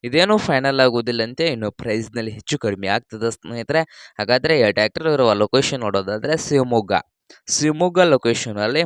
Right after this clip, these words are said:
ಮಾರಾಟಕ್ಕೆ ಶುದ್ಧವಾಗಿದೆ ಸ್ನೇಹಿತರೆ. ನಿಮ್ಗೇನಾದ್ರೂ ಈ ಟ್ರ್ಯಾಕ್ಟರ್ ಏನಾದ್ರೂ ಬೇಕಾಗಿದ್ರೆ ಓನರ್ಗೆ ಕರೆ ಮಾಡಿ ಖರೀದಿ ಮಾಡಿ. ಓನರ್ ನಂಬರು ವಿಡಿಯೋದ ತೆಳಗಿರುವ ಟೈಟಲ್‌ನಲ್ಲಿ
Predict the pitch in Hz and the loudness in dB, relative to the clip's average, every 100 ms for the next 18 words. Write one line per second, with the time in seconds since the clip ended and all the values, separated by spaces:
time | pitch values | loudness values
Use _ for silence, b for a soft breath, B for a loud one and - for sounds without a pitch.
0 | 120 104 101 101 104 101 101 131 143 131 | -2 -2 -2 -2 -4 -4 -8 0 2 2
1 | 127 120 120 120 123 120 117 156 131 107 | 0 -2 -4 -6 -10 -8 -8 -10 -10 -10
2 | 110 131 107 101 92 95 - 123 104 92 | -8 -8 -6 -4 -2 -4 -6 -10 -8 -8
3 | 90 95 95 92 107 156 170 _ _ B | -8 -6 -6 -8 -2 0 0 _ _ B
4 | B 120 143 156 117 101 113 110 110 113 | B 2 2 2 0 0 0 0 2 0
5 | 151 113 131 131 113 104 95 92 87 92 | 0 0 0 0 -2 -4 -4 -4 -4 -4
6 | 117 147 147 98 101 117 139 113 123 139 | 0 0 0 -2 0 4 4 4 2 -2
7 | 113 104 101 90 95 104 101 113 110 104 | -2 -2 -2 -2 -2 2 0 2 -2 -2
8 | 123 | 0